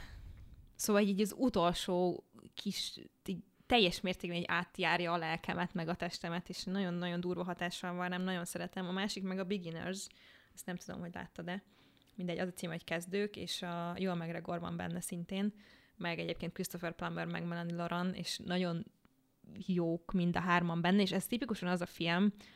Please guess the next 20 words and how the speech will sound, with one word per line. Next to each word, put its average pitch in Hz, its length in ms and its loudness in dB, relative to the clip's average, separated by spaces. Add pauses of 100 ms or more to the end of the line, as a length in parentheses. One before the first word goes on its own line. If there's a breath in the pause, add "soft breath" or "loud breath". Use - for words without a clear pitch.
az 180 120 0
én 196 100 8
kedvenc 196 400 6
fajta - 260 0
filmem, 170 540 -2 (140)
ami 180 220 4
így 180 100 6
az 175 180 2
életről 180 500 6
szól. 175 420 0 (800)
Nincs 233 200 10
benne 226 220 6
olyan 190 260 6
iszonyatosan 185 720 2
nagy 170 180 0
cselekmény, 170 640 -2
hanem 185 360 2 (640)
elképesztően 185 760 0
gyönyörűen 175 640 4
beszél 180 580 2